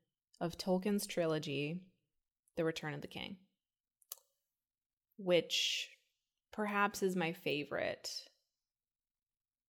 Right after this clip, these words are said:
book out of, out of the three.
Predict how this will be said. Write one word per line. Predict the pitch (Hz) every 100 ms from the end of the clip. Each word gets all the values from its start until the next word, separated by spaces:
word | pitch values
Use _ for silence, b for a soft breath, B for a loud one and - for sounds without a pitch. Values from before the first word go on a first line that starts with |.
| _ -
book | 170 151 - - - -
out | 170 165
of, | 120 - -
out | 175 156
of | -
the |
three. | 170 - 156 - 190